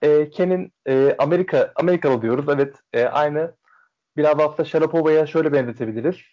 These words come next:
E, Ken'in de Rus asıllı Sharapova gibi. Ama tüm tenis kültürünü, oyun kültürünü, e, Amerika'da almış bir oyuncu. Yirmi iki yaşında, yani çok iyi bir sert kort oyuncusu olacağını gö-, e, göstermekle beraber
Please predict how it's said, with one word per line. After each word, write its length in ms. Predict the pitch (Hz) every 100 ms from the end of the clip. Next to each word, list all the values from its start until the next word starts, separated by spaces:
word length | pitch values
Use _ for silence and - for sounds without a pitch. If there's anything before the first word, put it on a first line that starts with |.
| -
E, 800 | 120 113 113 113 110 110 113 -
Ken'in 260 | - 165 170
de 80 | 151
Rus 200 | 180 131
asıllı 560 | 135 - 110 123 208
Sharapova 500 | - 127 120 123 107
gibi. 300 | 104 107 180 - _ _ _ -
Ama 280 | - 180 175
tüm 300 | 202 196 151
tenis 320 | - 156 147
kültürünü, 400 | - 127 135 127
oyun 260 | 131 151 147
kültürünü, 680 | 139 113 113 107 160 190 190 -
e, 160 | 123 120
Amerika'da 460 | 165 170 160 139
almış 320 | 120 110 110 127
bir 60 |
oyuncu. 480 | 113 107 107 151 190 _ _ _ _ -
Yirmi 280 | 120 135 156
iki 180 | 151 180
yaşında, 520 | 160 131 123 139 156
yani 160 | 135
çok 220 | - 202 185
iyi 180 | 170
bir 180 | 160 170 -
sert 240 | 170 175
kort 260 | - 170 170
oyuncusu 380 | 156 156 160
olacağını 480 | 170 160 151 156 156
gö-, 420 | 151 151 - 120
e, 180 | 123 123
göstermekle 680 | 123 139 139 160 180 175 143
beraber 460 | 127 120 127 220